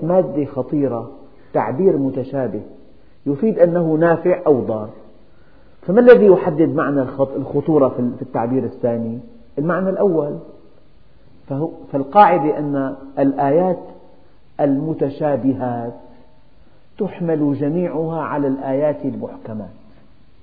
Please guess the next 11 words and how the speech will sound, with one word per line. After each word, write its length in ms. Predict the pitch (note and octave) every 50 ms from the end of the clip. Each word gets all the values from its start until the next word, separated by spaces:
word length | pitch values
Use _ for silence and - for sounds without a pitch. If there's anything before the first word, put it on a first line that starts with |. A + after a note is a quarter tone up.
| - - - - - - - - - - -
بل 160 | D#3 D#3+ E3
هناك 420 | E3+ G3+ A3 A#3+ A#3 - - - -
رأي 280 | - F3+ - - E3+ -
آخر، 380 | - F#3 F3 - - B2+ A#2+ B2 - - - - - - - - - - - - - - -
لو 240 | D#3 D#3+ E3+ F3 -
أن 200 | A#3 A3 G3+ G3
آية 520 | F#3 - A3+ A#3 A3 G#3 F3+ - - D3+
محكمة 720 | C#3 C#3 C3+ C3+ - - - F3+ D#3 D3+ C#3 - C#3 B2+ A#2+
واحدة 540 | A#2 A#2 A#2 A2 - - A2 A2 G#2 A#2+ B2 - - - - - - - - - - - - - -
تحمل 420 | A#3 G#3 - - F3+ F3+ F3 E3+
عليها 720 | E3+ E3 C3 D3 E3 F3 F#3 F#3+ F3 D3 D#3+ D#3+ D#3 D3+